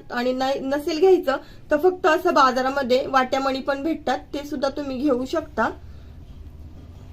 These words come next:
यानंतर ना, सगळ्यात महत्त्वाची गोष्ट म्हणजे जे आपण, अ, विड्याचे सामान म्हणतो, ज्याच्यामध्ये येतं हळकुंड, बदाम,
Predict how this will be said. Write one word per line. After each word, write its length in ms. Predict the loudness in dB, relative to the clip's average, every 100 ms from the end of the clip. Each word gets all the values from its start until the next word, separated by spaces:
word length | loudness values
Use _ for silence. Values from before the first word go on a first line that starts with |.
| -18 -18 -20 -20 -20 -20 -20 -20 -20 -20 -20 -20 -20 -20 -20 -10 -2
यानंतर 580 | 4 6 4 2 0
ना, 120 | 0 -2 -4
सगळ्यात 260 | -2 -2
महत्त्वाची 480 | 4 4 4 0 -2
गोष्ट 340 | -2 -4 -2
म्हणजे 380 | -2 0 2 2
जे 200 | 2 2
आपण, 240 | 2 4 -2 -2
अ, 420 | 0 2 2 0 -4 -12 -20 -20 -16 -6
विड्याचे 500 | -4 0 0 -2 -4
सामान 360 | 0 0 0
म्हणतो, 420 | -2 -4 0 0 0 -10 -14 0
ज्याच्यामध्ये 540 | 2 2 -2 0 0
येतं 200 | 0 -2
हळकुंड, 560 | -4 -2 -2 -2 0 0 -2 -8 -20 -20 -20 -20 -20 -20 -20 -10
बदाम, 520 | -2 4 4 6 4